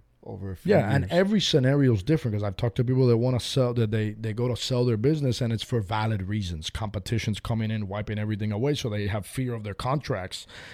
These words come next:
Speaker 2: and stuff like that. So it makes sense for someone like that to wipe it and go start something else in that scenario, 'cause they feel that,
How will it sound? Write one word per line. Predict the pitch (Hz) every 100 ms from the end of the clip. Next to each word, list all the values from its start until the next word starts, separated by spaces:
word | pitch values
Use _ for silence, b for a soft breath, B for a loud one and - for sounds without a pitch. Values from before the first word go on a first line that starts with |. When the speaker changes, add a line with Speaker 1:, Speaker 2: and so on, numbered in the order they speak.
| -
Speaker 2:
and | 123
stuff | - 135 -
like | 131 120
that. | 190 -
So | 151
it | 131
makes | 143 143
sense | - 165 139
for | -
someone | 127 151 143
like | 131 127
that | 151 -
to | 131
wipe | 113 131 151
it | 156 131
and | 120
go |
start | 123 - 117
something | - 107 92
else | 110 95 - - B B B
in | 147 127
that | 123 -
scenario, | - 123 156 139
'cause | 117 113
they | 113 113
feel | - - 165 143 104 104 120
that, | 113 107